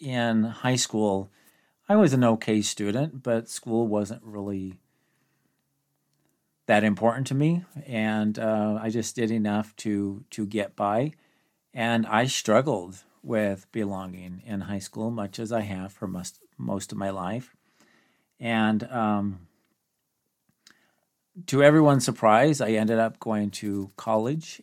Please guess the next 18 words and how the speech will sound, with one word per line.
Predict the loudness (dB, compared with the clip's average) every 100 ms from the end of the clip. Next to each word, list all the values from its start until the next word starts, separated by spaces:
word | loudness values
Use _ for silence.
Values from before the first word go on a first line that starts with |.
| -14
and | -8 -8 -8
I | -10 -12
studied | -8 -4 -4 -4
family | -6 -4 -6
studies | -6 -4 -2 -2 -4
and | -8
human | -6 -4 -4
development. | -4 -4 -4 -6 -10 -12 _ _ _ _ _ -12
And | -6 -2 0 0 -2 -4 -12 _ _ _ -2
to | 2
my | 8 8 8
surprise, | 6 2 0 2 2 2
I | 0
received | 0 -2 -2 -4 -2
a | -4
P | -6 -6
H | -6 -10
D | -14 -12 -14